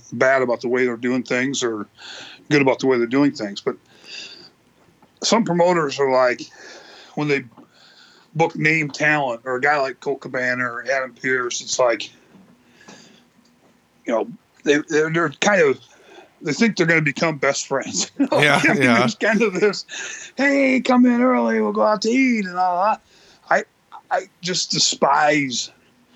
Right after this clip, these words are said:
Speaker 1: I, I, I get super uncomfortable doing that. It's not because I don't wanna do it. It's just because, hey, I don't wanna, like, I don't know, I just don't want things to get weird. I just want it to be professional. I just want,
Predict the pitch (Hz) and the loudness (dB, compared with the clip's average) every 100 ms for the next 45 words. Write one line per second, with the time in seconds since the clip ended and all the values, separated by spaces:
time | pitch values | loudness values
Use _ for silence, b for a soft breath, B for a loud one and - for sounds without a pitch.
0 | B B 127 147 165 - 233 240 170 165 | B B -4 -2 -2 -2 -2 0 -2 -2
1 | - 220 220 185 151 139 156 156 131 117 | -2 0 0 0 0 0 -2 -2 -4 -4
2 | 107 110 139 127 107 92 - 139 208 220 | -4 0 2 2 -2 -6 0 0 2 2
3 | 240 185 165 147 131 - - - _ _ | 0 -2 2 4 2 0 -8 -16 _ _
4 | 160 170 131 190 175 120 107 117 131 - | 0 0 0 -2 -4 -6 -8 -8 -6 -4
5 | 151 - 147 156 143 117 - b b b | -4 -4 0 2 2 0 -8 b b b
6 | b b b - 208 196 233 240 233 202 | b b b -2 0 0 0 0 0 2
7 | 185 151 131 - - b b b - 175 | 2 2 -2 -10 -18 b b b -4 -2
8 | 147 156 214 220 196 175 165 156 - 123 | -2 -2 -2 -2 -2 -2 -2 -4 -2 -2
9 | 123 110 117 110 92 110 151 208 262 185 | -2 -2 -2 -2 -2 0 0 2 0 0
10 | 170 175 165 123 - 127 123 - - 123 | 0 0 0 -4 0 0 0 -4 -2 0
11 | 180 - 202 190 | 2 2 2 0